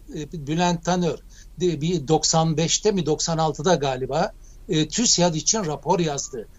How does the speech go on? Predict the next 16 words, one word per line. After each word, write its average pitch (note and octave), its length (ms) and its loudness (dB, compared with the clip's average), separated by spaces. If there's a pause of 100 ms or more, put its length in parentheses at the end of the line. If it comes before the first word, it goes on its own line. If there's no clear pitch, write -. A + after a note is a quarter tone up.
(120)
Demokratikleşmenin, D#3+ 1200 0 (260)
e, E3 60 -2 (880)
be-, - 120 -4 (540)
perspektifleri D#3+ 800 0
diye. B2+ 220 -4 (580)
O-, E3 220 4
ondan F3 600 4
da A3+ 200 0
önce C#3+ 680 -6 (600)
veya D#3+ 500 4
ondan D#3+ 340 0
hemen E3 340 -2
so-, C#3+ 360 -6
ondan E3+ 400 0
önce D#3+ 300 0
galiba C3 600 -6